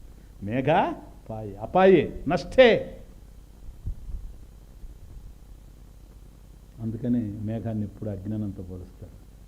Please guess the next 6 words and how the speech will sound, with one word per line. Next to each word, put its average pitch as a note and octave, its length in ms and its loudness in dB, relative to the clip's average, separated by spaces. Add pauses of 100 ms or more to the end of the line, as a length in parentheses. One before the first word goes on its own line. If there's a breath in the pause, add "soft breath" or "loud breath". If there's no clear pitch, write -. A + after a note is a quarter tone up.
(960)
తన్నాశే D3 520 8
సతి D3+ 240 4
కేవలః, C#3+ 460 2 (1900)
అజ్ఞానే C#3 420 4
నష్టే C#3+ 420 4
సతి E3+ 520 4